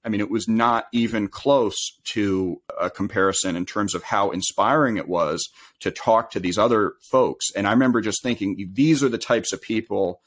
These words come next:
that I really want to be like. I want to,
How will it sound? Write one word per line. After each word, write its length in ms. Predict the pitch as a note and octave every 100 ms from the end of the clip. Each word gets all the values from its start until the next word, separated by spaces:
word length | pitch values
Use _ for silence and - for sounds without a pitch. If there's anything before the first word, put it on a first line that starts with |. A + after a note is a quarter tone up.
| _ _
that 120 | F#2+ G2
I 60 |
really 360 | G2 A2+ A#2+ A2
want 200 | G2+ E2+
to 40 |
be 180 | G#2+ C3
like. 480 | B2 A#2 A2+ A2+ _
I 80 | F#2
want 360 | F#2+ G#2 G2+ -
to, 180 | D#2